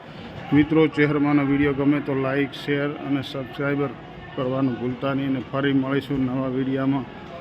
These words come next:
તો ત્યાં સુધી જય માતાજી, જય શ્રી કૃષ્ણ મિત્રો. ફરી મળીશું કોઈ નવા વીડિયોમાં. વીડિયો ગમે તો લાઈક કરો, શેર કરો અને ચેનલને સબસ્ક્રાઈબર કરવાનું ભૂલતા નહીં.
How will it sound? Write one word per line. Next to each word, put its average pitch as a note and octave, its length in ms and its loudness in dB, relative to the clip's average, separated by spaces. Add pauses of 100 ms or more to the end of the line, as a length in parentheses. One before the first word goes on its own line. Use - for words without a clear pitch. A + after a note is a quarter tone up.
(500)
તો C3 120 -6
ત્યાં C3+ 300 -2
સુધી B2 300 -4
જય C3+ 140 2
માતાજી, C3 600 -2
જય B2 120 -2
શ્રી B2+ 180 -6
કૃષ્ણ C3 400 0
મિત્રો. C3 360 -4
ફરી C3+ 260 0
મળીશું C3 320 -2
કોઈ C3 160 0
નવા B2+ 320 0
વીડિયોમાં. C3 460 0 (840)
વીડિયો C3+ 280 4
ગમે C3+ 220 2
તો B2 140 -2
લાઈક C3 360 2
કરો, C3+ 180 2
શેર C3 320 0
કરો C3+ 240 0
અને C3+ 180 2
ચેનલને C3+ 500 0
સબસ્ક્રાઈબર C3 680 -2
કરવાનું C3 400 0
ભૂલતા B2 320 -2
નહીં. A#2+ 200 -2